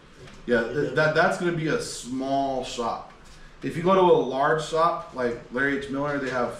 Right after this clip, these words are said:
like, eighty dealerships. Places that are big enough that they've had issues and they've gotten sued over this, they are extremely strict. If you work for a large company that has lots of locations, it's more likely you're gonna see this. Um, all the shops I worked at, you would get fired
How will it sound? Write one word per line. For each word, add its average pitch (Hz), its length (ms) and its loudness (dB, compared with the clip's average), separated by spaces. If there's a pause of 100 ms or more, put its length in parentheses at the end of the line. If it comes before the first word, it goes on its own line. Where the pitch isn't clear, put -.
(120)
like, 107 140 -12 (100)
eighty 123 240 -2
dealerships. 127 680 -6 (520)
Places 160 400 2
that 156 160 6
are 131 100 0
big 151 240 0
enough 151 260 -2
that 127 120 -10
they've 127 340 0 (240)
had 123 300 -2
issues 160 460 -6
and 135 80 -4
they've 120 160 -6
gotten 120 280 -2
sued 135 280 -4
over 147 200 -4
this, 156 320 -4 (840)
they 143 80 0
are 135 280 4
extremely 156 880 0
strict. 131 380 -6
If 120 100 -6
you 156 100 -4
work 180 200 4
for 170 120 2
a 151 40 4
large 151 280 6
company 147 280 -4
that 135 80 -4
has 120 160 -6
lots 131 300 0
of 123 60 -8
locations, 123 680 -6
it's 113 160 -10
more 135 280 -2
likely 127 340 0
you're 117 100 -4
gonna 117 160 -4
see 123 200 -4
this. 107 340 -10 (560)
Um, 120 260 0
all 156 220 4
the 180 100 2
shops 165 320 2
I 151 180 2
worked 135 260 -2
at, 120 240 -2
you 147 80 -6
would 151 160 -4
get 117 180 -6
fired 127 640 -4